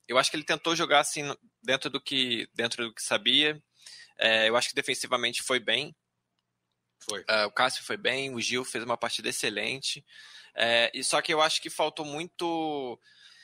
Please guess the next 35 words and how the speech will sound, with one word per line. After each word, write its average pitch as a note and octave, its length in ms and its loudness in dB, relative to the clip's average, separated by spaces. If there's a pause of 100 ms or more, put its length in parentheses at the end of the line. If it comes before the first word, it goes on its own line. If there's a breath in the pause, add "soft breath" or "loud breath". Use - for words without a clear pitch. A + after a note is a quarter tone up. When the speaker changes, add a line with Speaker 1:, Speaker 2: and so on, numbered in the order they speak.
(300 soft breath)
Speaker 1:
é, A#2+ 260 0 (260)
não D3+ 140 -2
faltou F3 300 0
só E3 200 2
qualidade D3 560 2
individual B2+ 760 -2
do A#2 160 -14
meio A#2 160 -2
pra G#2+ 120 -6
frente, A2+ 460 -4
então A2+ 200 -6
o A#2 40 -6
Yuri A#2+ 320 -4
Alberto A2 560 -2 (160)
não A#2 140 -8
recebeu A#2+ 400 -4
tantas B2 280 -8
bolas A2+ 280 -2
assim. C3+ 360 -4
A B2+ 160 6
melhor C3 280 2
que - 80 -8
ele C3 60 -2
recebeu B2 520 -2
foi C3 320 -2
um, B2 420 -8 (300)
veio B2 180 4
de B2+ 120 -4
um A#2+ 180 -4
erro A#2+ 600 0
do, A2 260 -4
do A2 100 -12
Léo A2+ 160 0
Pereira. A#2 500 0
Speaker 2:
Sim. A#2+ 200 -4